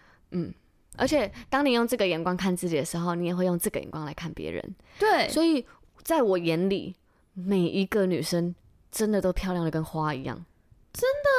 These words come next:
Speaker 1: 我，我真心这样觉得。
Speaker 2: 真心的。
Speaker 1: 我就看每个人，我都觉得，“天啊，你，你超美，你超美。哇，我们怎么那么多美女在旁边啊？”当我这样想的时候，我身边就是满满的美女啊。
Speaker 2: 对啊。
Speaker 1: 大家都是花啊。
Speaker 2: 大家都有自己的姿态，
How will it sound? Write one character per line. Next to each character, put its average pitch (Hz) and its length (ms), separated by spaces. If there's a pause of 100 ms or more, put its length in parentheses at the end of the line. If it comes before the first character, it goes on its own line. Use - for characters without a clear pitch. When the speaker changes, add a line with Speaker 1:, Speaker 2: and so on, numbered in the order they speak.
(240)
Speaker 1:
我， 208 220
我 208 80
真 254 260
心 240 180
这 220 60
样 190 160
觉 - 140
得。 392 80
Speaker 2:
真 392 120
心 415 320
的。 294 460
Speaker 1:
我 208 160
就 240 220
看 254 280
每 175 140
个 170 80
人， 160 140
我 170 80
都 208 100
觉 220 100
得 202 120 (200)
，“天 233 220
啊， 233 100
你， 175 160 (100)
你 196 140
超 214 240
美， 247 240
你 180 60
超 220 140
美。 226 160
哇， 226 180 (140)
我 202 120
们 202 120
怎 208 120
么 226 60
那 294 80
么 277 80
多 277 100
美 240 200
女 220 120
在 202 120
旁 170 180
边 170 140
啊？” - 80 (640)
当 277 160
我 302 80
这 285 140
样 240 180
想 185 160
的 165 60
时 185 80
候， 196 40
我 180 140
身 294 260
边 339 140
就 370 60
是 339 80
满 262 160
满 277 120
的 214 80
美 202 160
女 226 160
啊。 180 240 (220)
Speaker 2:
对 370 180
啊。 359 40
Speaker 1:
大 330 80
家 302 100
都 302 140
是 302 100
花 233 300
啊。 214 280
Speaker 2:
大 453 140
家 403 140
都 381 80
有 294 160 (160)
自 285 120
己 240 140
的 175 60
姿 196 240
态， - 260